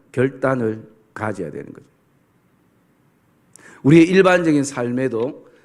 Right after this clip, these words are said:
결단이 굉장히 중요하지만 신앙의 삶 안에도 결단이라는 것은 굉장히 중요한 것입니다.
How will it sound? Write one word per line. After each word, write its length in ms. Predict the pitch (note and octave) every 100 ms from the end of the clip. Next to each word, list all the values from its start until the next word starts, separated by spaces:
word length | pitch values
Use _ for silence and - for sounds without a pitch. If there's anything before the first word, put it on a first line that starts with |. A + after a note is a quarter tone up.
| _
결단이 440 | C3+ B2+ C3+ C3
굉장히 360 | A#2 B2 B2 A2
중요하지만 880 | - G2 G#2+ A2 E2 F2 G#2+ G2 A#2+ - _ _ -
신앙의 560 | - D#3 D#3+ E3 F3
삶 320 | E3 B2 A#2 B2+
안에도 540 | C3 G#2+ A2 C#3+ - _ _ _
결단이라는 760 | - B2+ B2+ C3+ C3 A#2+ G2 F2+
것은 380 | E2+ - F#2 E2+
굉장히 720 | - A2 A2+ G#2+ F#2+ G2+ C#3+ - _ -
중요한 460 | - F#2 F#2 G2+ F#2+
것입니다. 400 | E2+ - -